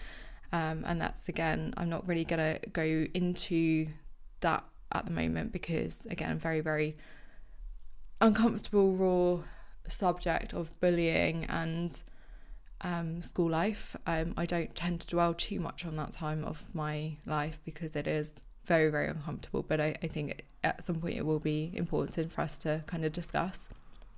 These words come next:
Um, but I, yeah, so I, I wasn't massively academic, and, um,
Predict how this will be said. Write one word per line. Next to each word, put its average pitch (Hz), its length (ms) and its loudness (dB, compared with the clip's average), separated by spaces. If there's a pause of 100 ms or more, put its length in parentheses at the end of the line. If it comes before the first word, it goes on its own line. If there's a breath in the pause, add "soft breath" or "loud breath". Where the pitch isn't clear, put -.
(1800 loud breath)
Um, 190 540 8 (1700)
but - 340 8 (500)
I, 220 880 6 (1040)
yeah, 190 220 6
so 185 160 2
I, 196 280 8
I 190 80 6
wasn't 214 300 4
massively 170 380 0
academic, - 720 -2 (220 loud breath)
and, 175 500 2 (560 loud breath)
um, 175 420 2